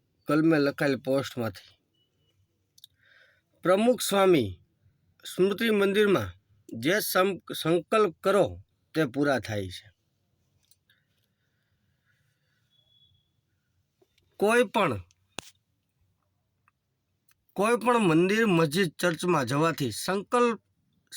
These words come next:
સિદ્ધિ થતી નથી. સંકલ્પ ત્યારે સિદ્ધ થાય જ્યારે માનવી પરસેવાથી નાય, આયોજનબદ્ધ પરિશ્રમ સંકલ્પ સિદ્ધ કરે છે.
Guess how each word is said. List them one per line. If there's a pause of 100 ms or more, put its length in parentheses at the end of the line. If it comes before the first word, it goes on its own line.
સિદ્ધિ (160)
થતી
નથી. (300)
સંકલ્પ (120)
ત્યારે
સિદ્ધ
થાય (220)
જ્યારે
માનવી (680)
પરસેવાથી
નાય, (1800)
આયોજનબદ્ધ
પરિશ્રમ
સંકલ્પ
સિદ્ધ
કરે (880)
છે.